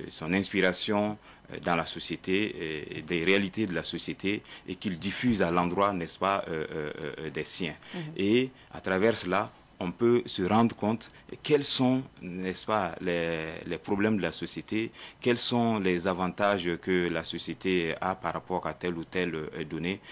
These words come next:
Speaker 1: Et la société peut se positionner par rapport à cela pour aller de l'avant. Et, et quand vous regardez également, euh, aujourd'hui, euh,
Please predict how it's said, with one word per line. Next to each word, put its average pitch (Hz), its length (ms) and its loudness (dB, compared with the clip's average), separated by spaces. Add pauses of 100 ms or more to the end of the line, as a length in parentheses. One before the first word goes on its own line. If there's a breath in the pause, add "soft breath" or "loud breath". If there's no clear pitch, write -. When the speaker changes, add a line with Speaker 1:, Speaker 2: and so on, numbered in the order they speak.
(180 loud breath)
Speaker 1:
Et 98 60 -2
la 92 100 2
société 101 400 -2
peut 95 160 -4
se - 140 -6
positionner 104 500 0
par 90 160 -4
rapport 82 300 -4
à 80 60 -2
cela 82 300 -6 (280 loud breath)
pour 95 280 -2
aller 87 380 0
de 80 180 -6
l'avant. 73 300 -6 (400 loud breath)
Et, 71 300 -10
et - 100 -12
quand 151 160 4
vous 135 100 4
regardez 113 520 6
également, 90 500 4 (220)
euh, 80 340 -2
aujourd'hui, 95 640 2 (480 loud breath)
euh, - 80 -4